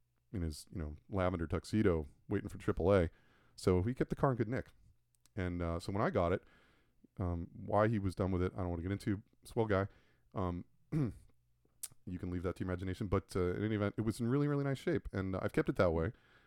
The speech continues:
And, uh, it's a beautiful car. The lines are great. If you, if you would just Google it up and look at an image of the taillight and the way those lines come sweeping down, and they kind of intersect each other, and there's the, that's where the t-, I mean, all the lines line up, right?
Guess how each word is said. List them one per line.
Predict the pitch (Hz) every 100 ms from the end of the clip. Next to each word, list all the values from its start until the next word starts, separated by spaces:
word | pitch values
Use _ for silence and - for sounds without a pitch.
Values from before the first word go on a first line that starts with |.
| _ _
And, | - 98 101 101 - _ -
uh, | 98 104
it's | -
a |
beautiful | 120 160 -
car. | 76 78 - _ _
The | 107
lines | 95 104 113
are | 110
great. | 98 98 -
If | -
you, | 104 -
if | 107 -
you | 107 110
would | -
just | 110 117
Google | - 110 156
it | 131
up | 87 -
and | - 95
look | 101
at | 113
an | 107
image | 101 92 98
of | 98 85
the |
taillight | 85 - 107 95 76 - - _ _ -
and | 98
the |
way | 98 101
those | 107 107
lines | 107 104 101
come | -
sweeping | 87 101 95 117
down, | 98 82 90 - _ _ _
and | 92
they | 90
kind | 95 95
of |
intersect | 98 104 - 104
each | 101 101
other, | 98 98
and | 92 85
there's | 85 101
the, | 95 -
that's | 98 -
where | 107
the |
t-, | - -
I | 98
mean, | 101
all | 110 117
the | 135
lines | 120 107
line | 104 92
up, | 87 - - _ _
right? | 92 107